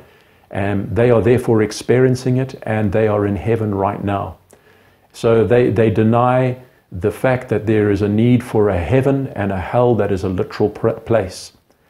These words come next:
To them, the torment of hell is not God punishing anyone, but it is simply them not experiencing a relationship with God.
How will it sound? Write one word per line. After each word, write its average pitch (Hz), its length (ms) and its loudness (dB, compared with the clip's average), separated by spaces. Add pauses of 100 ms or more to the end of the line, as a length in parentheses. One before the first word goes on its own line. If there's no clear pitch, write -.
(220)
To 117 100 -2
them, 147 280 4
the 123 120 4
torment 143 460 0
of 98 120 -2
hell 117 260 0
is 104 160 -2
not 117 240 0
God 117 320 2
punishing 123 500 -4
anyone, 92 500 -2 (560)
but 113 220 2
it 117 140 2
is 113 120 2
simply 135 520 0
them 120 440 0
not 117 460 -2
experiencing 117 1040 0 (380)
a 101 80 -4
relationship 101 800 -2
with 98 180 -6
God. 92 380 -2